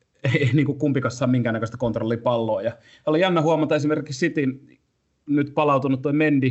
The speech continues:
vasemman laitan pakin paikalle, niin mitenköhän monta kertaa syötti jo ekan kolmenkymmenen minuutin aikana ohi ja otti keltaisen siinä. Se jotenkin ihan kauhean näköistä kohkaamista sen pelaaminen.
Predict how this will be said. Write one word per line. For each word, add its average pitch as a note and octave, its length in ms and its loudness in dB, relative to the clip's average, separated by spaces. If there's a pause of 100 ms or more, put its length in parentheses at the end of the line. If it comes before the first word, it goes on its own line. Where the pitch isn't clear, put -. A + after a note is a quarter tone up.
vasemman B2+ 360 0
laitan B2 200 -2
pakin B2 320 -6
paikalle, A#2+ 420 0
niin A#2 180 -4 (380)
mitenköhän G3+ 320 0
monta D3+ 180 2
kertaa D3 340 0
syötti C3+ 320 0
jo D3 60 2
ekan C#3 200 0
kolmenkymmenen A#2+ 480 0
minuutin A2 320 -2
aikana A#2+ 320 0
ohi A#2+ 200 2
ja A2 140 0 (120)
otti C3 240 -4
keltaisen B2+ 440 0
siinä. A2 280 -4
Se D3+ 80 0
jotenkin F3 260 0
ihan D#3 200 2
kauhean B2 320 2
näköistä A2 300 -6
kohkaamista A2 540 -6
sen A2+ 120 -6
pelaaminen. A2+ 440 -4